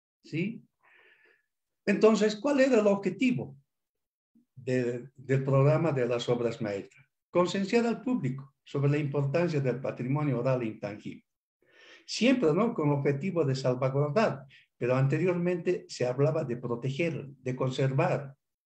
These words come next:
¿no? Para que no se pueda transformar en ese campo, ¿sí?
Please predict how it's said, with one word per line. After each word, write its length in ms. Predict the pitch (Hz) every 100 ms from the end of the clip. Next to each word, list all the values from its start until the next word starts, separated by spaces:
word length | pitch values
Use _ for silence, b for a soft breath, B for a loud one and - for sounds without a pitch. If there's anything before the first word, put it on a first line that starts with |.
| _
¿no? 140 | 156
Para 220 | 165 139 135
que 80 |
no 160 | 143 185
se 140 | 185
pueda 380 | 139 190 180 131
transformar 800 | - 110 104 - 110 117 156 165
en 100 | 107
ese 240 | 104 - 95
campo, 460 | 107 107 113 -
¿sí? 400 | 139 170 208 226